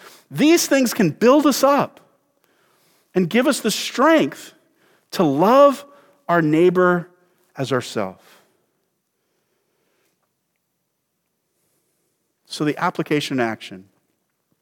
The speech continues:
Nothing you do increases God's love for you, and nothing you have done will decrease God's love for you.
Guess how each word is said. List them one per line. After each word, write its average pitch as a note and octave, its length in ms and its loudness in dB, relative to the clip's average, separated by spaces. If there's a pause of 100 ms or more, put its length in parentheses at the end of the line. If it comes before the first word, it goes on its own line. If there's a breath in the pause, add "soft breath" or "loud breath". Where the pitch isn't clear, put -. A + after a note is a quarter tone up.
(1120)
Nothing F#3+ 460 -2
you G3+ 140 -2
do G2+ 400 -8 (840)
increases C3 680 -4
God's B2 340 -2
love B2 220 -2
for - 160 -16
you, F#2+ 300 -14 (1000)
and C3 260 -4
nothing G3+ 640 -2
you D#3+ 320 -2
have C#3 380 -10
done G#2 440 -8 (840)
will C3+ 100 -6
decrease B2+ 480 -4
God's G#2 320 -4
love G2+ 180 -10
for - 160 -20
you. F2+ 160 -20